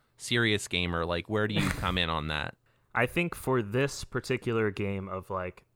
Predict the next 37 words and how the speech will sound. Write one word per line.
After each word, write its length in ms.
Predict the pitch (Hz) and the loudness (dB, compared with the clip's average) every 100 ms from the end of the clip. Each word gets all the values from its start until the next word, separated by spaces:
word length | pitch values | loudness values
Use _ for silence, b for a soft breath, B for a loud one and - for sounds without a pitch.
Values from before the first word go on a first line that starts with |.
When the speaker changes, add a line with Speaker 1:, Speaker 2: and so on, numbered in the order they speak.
| - | -6
Speaker 2:
a, 480 | 101 98 98 98 - | -2 0 0 -2 -4
you 100 | 139 | -2
know, 140 | 117 | 0
like, 140 | 110 107 | 2 0
a 20 | |
slight 340 | 113 - 165 - | -2 0 0 0
collectathon 880 | - 127 - 113 117 110 107 104 104 b b b b b b | -2 -2 -2 -2 2 2 2 -2 -8 b b b b b b
tied 400 | - 135 135 131 | -2 2 2 0
to 100 | 127 | -2
s-, 160 | 113 - | -4 -6
a 40 | - | -8
property 460 | - 107 - 104 | 0 0 2 -2
that 120 | 98 | -2
you 120 | 98 101 | -4 -2
really 240 | 107 107 | 0 -2
care 240 | - 101 | -2 -2
about, 300 | 92 92 87 95 | 0 0 -2 -4
I 80 | |
think 260 | 98 110 - - _ _ _ _ _ | -4 -6 -8 -18 _ _ _ _ _
this 240 | - 113 - | -2 0 0
is, 220 | 101 - | -2 0
like, 220 | 95 - - 95 | -2 -4 -12 -16
th-, 120 | 98 95 98 | -12 -10 -2
the 440 | 110 113 104 95 - _ _ _ | 0 2 0 -2 -6 _ _ _
textbook 500 | - 123 - - 107 | 0 0 0 -4 -2
example 520 | 104 92 98 95 104 | -4 -4 -6 -4 -4
of, 100 | 90 | -4
like, 160 | 92 87 | -4 -4
how 220 | - 104 | 2 2
to 60 | 101 | 2
make 280 | 95 90 - | -4 -6 -8
that 220 | 87 - | -10 -8
game. 300 | 92 87 101 _ _ _ - | -10 -10 -14 _ _ _ -8
Like, 120 | 95 | -4
it's 160 | 101 - | -2 -2
so 640 | - - 131 113 98 90 87 | -2 2 4 4 2 -4 -4
good. 340 | 95 85 87 | -4 -4 -8